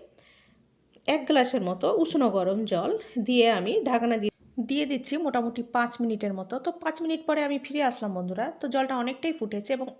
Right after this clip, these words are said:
একটা একটা করে সয়াবিন কোপ্তাগুলো এভাবে দিয়ে আমি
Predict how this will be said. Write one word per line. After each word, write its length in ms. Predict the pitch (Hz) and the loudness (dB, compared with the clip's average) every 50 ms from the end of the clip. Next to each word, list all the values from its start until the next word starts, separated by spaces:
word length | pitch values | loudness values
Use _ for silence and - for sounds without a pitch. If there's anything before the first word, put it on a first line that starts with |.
| 240 240 | -6 -6
একটা 180 | 240 - 277 277 | -4 -4 -4 -4
একটা 200 | 269 277 - 277 277 277 - | -4 -4 -4 -4 -4 -2 -2
করে 180 | 196 196 233 339 - - - - - - - - - | -2 -2 -2 -4 -4 -8 -16 -20 -20 -20 -12 -2 6
সয়াবিন 300 | 277 254 254 262 240 247 - | 6 6 6 6 2 2 2
কোপ্তাগুলো 500 | 226 220 220 - - 247 226 220 214 226 311 403 359 | 0 0 0 -2 -2 -2 -2 0 -2 -2 -2 -2 -2
এভাবে 260 | 254 226 226 208 226 233 196 180 | 0 0 0 2 0 0 0 0
দিয়ে 200 | 202 196 208 233 370 440 - - - - - - - - _ _ _ _ _ - | -2 0 0 0 0 -2 -6 -12 -18 -20 -20 -20 -20 -20 _ _ _ _ _ -4
আমি 160 | 214 240 240 | 0 0 0